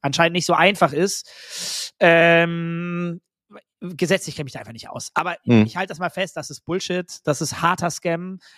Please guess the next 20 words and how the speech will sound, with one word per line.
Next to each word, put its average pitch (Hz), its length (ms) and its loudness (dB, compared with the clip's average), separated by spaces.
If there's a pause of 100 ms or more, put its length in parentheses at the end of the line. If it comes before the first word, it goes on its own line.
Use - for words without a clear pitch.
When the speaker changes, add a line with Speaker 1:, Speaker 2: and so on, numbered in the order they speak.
Speaker 1:
Das 135 180 0
wird 165 120 2
sogar 156 200 4
zugegeben 170 680 0
von 165 120 2
den 160 120 2
Jungs. 170 340 2
Es 139 160 2
gibt - 180 0
da 139 100 4
wirklich, 156 160 2
ja, 147 100 6
sa-, 151 260 4
ne, 160 160 2
die 156 80 0
sagen 156 260 4
auch 160 100 6
so, - 120 -2
"Ja, 147 240 6
nee, 156 200 2